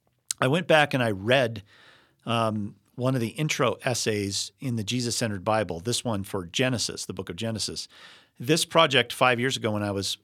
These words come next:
putting together the Jesus-Centered Bible with our team,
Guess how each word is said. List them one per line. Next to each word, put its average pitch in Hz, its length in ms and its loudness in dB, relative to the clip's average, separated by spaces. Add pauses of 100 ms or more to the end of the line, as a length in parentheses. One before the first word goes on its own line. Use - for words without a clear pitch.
(260)
putting 139 260 -2
together 107 540 0
the 110 100 -8
Jesus-Centered 107 600 -4
Bible 101 320 0
with 95 160 -4
our 98 100 -2
team, 101 460 -6